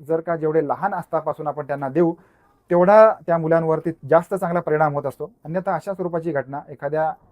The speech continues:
मुलाच्या बाबतीमध्ये जर झाली तर संपूर्ण जीवन त्याचं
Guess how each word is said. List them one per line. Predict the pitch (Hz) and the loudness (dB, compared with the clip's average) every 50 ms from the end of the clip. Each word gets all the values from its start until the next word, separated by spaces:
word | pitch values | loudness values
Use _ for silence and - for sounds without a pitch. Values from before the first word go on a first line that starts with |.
| _ _ - | _ _ -8
मुलाच्या | 139 143 147 143 147 147 | -4 -4 -2 -2 -2 -2
बाबतीमध्ये | 147 135 131 143 135 139 135 135 135 | -2 -2 -4 -6 -8 -6 -6 -6 -6
जर | 131 131 127 | -6 -6 -6
झाली | 120 135 151 151 147 151 - _ _ _ _ _ _ _ - | -4 -2 -2 -2 -2 -6 -10 _ _ _ _ _ _ _ 0
तर | 196 208 208 208 196 - _ _ _ _ _ _ _ _ | 2 2 2 0 -2 -6 _ _ _ _ _ _ _ _
संपूर्ण | - 165 160 - 185 185 185 | -12 -8 -6 -4 -4 -4 -4
जीवन | 151 143 165 165 180 202 202 202 196 | -2 0 0 2 4 2 2 0 -2
त्याचं | 180 175 165 - 175 175 175 180 | -6 -8 -6 -4 -2 -2 -2 -2